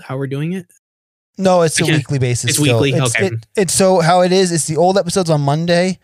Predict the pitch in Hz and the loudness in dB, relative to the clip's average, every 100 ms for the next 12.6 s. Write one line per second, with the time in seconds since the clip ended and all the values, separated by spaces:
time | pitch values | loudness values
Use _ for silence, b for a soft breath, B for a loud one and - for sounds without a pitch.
0 | b b b 127 147 156 143 151 147 - | b b b -2 2 2 0 -2 -4 0
1 | 147 135 120 113 135 135 156 156 131 117 | 2 2 2 -2 -2 0 0 0 -2 -4
2 | 123 143 131 135 131 123 127 113 113 123 | 0 0 0 -2 -2 -2 0 0 -2 -6
3 | - - 120 107 113 107 95 110 - 87 | -10 -6 -4 -2 -4 -6 -8 -8 -6 -6
4 | 107 - - 160 143 160 139 107 104 113 | -6 -12 -6 -4 -2 0 0 -2 -8 -10
5 | 135 117 120 113 117 104 - 147 147 113 | -6 -4 -2 -4 -6 -8 -2 0 0 -2
6 | 107 147 143 120 117 104 - 135 104 - | -2 -2 0 0 0 -2 -4 -6 -6 -10
7 | _ _ - 127 113 113 117 120 139 117 | _ _ 0 0 0 -2 -4 -8 -10 -8
8 | 110 110 - 101 120 110 107 98 101 147 | -6 -6 -6 -4 -4 -2 -2 -2 0 0
9 | 135 135 156 160 170 160 151 196 175 160 | -2 -4 -8 -6 -6 -6 -2 0 0 0
10 | 180 185 - 175 156 131 143 139 127 160 | -2 -2 -2 0 0 0 -2 -4 -4 -2
11 | 156 160 143 131 123 113 139 127 151 156 | -2 -2 -2 -2 -4 -4 -6 -4 -4 -2
12 | 165 131 127 117 113 | -2 -2 -2 -4 -4